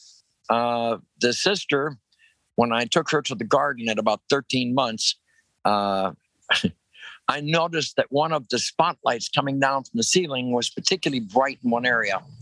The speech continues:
And I thought, "You know, I can go in and stop in this area." And I do. And the difference between, between my pointers and the ones they had here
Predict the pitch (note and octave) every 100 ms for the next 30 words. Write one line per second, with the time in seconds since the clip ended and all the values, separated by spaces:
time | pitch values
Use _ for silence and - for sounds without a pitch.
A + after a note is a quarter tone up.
0 | - - - - A2+ C3 E3+ D#3+ D3+ C#3+
1 | E3 E3+ D3+ C#3+ B2 - - D3 C3+ -
2 | A2+ G#2+ B2+ A2+ E2+ D#2+ A#1 _ _ _
3 | - - - _ _ B2 B2+ C3 C3 E3+
4 | E3 A#2+ A2+ A#2 - A3 A3 E3+ C#3+ -
5 | C3+ C3+ B2 - C3 - D#3+ C#3+ C#3+ F#3
6 | - C#3 A#2+ A2+ A2+ A2 - - - B2
7 | B2+ C3 C#3 C3+ B2+ B2 A#2 D#3+ G3+ C3
8 | A2+